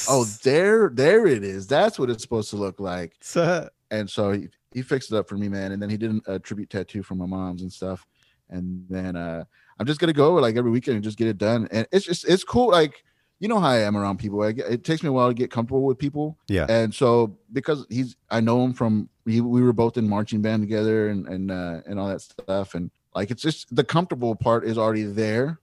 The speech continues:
Speaker 1: So now I'm just like, "All right, let's just tattoo, just talk some shit." You know, it's, it's fun. So yeah, man, pretty stoked about that.
Speaker 2: He's like, "Dude, I'm, like, really excited to do your arm tattoo, but you really didn't have to remove your pants and your shirt." <laughs>
Speaker 1: I mean, I gotta get comfortable, you
Speaker 2: So
Speaker 1: know?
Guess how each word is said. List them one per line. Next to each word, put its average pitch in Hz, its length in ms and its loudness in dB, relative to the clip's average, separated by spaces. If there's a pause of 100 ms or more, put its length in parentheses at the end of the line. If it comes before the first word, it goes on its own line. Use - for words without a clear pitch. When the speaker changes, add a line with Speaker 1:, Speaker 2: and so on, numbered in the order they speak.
Speaker 1:
So - 160 -4
now 110 180 2
I'm 110 100 0
just 107 120 -4
like, 104 180 -2
"All 139 100 4
right, 131 140 4
let's 123 140 -2
just - 340 -12
tattoo, 123 540 -2
just - 380 -12 (280)
talk 113 200 -2
some 110 160 -6
shit." 113 380 -6
You 110 60 -8
know, 107 140 -4
it's, - 220 -12
it's 101 140 -14
fun. 117 380 -4 (220)
So 127 60 2
yeah, 147 220 6
man, 110 160 -2
pretty 139 180 -6
stoked 123 240 -6
about 95 200 -6
that. 90 200 -2 (100)
Speaker 2:
He's 101 220 -4
like, 92 240 -4
"Dude, 120 180 0
I'm, 107 280 0
like, 107 180 0
really 113 300 0
excited 98 540 -4
to 92 120 -8
do 90 60 -4
your 82 200 -4
arm 90 200 -2
tattoo, 85 340 -8
but 85 140 -4
you 92 120 -2
really 117 280 2
didn't 107 220 0
have 92 140 0
to - 80 -4
remove 87 320 0
your 85 120 -4
pants 85 380 -4
and 90 80 -4
your 73 100 -4
shirt." 82 320 -6 (180)
<laughs> - 0 - (480)
Speaker 1:
I 147 80 4
mean, 185 160 4
I 185 100 6
gotta 214 160 6
get 151 160 2
comfortable, 117 540 0
you 101 60 0
Speaker 2:
So 151 80 6
Speaker 1:
know? 143 260 2